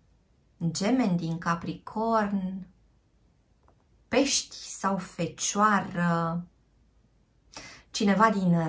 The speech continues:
Rac. Mai văd aici pe cineva care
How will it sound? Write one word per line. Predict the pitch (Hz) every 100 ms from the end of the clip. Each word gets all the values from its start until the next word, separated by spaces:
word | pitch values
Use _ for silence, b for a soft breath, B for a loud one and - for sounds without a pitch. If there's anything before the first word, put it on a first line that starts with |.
| 170
Rac. | 202 226 214 208 - - - - _ _ _ _ _ _ _ _ B B B B B
Mai | 214 214
văd | 226 233
aici | 214 226 -
pe | 214
cineva | 214 190 185 185 214
care | 220 214 202 202 196 185 175 175 180 -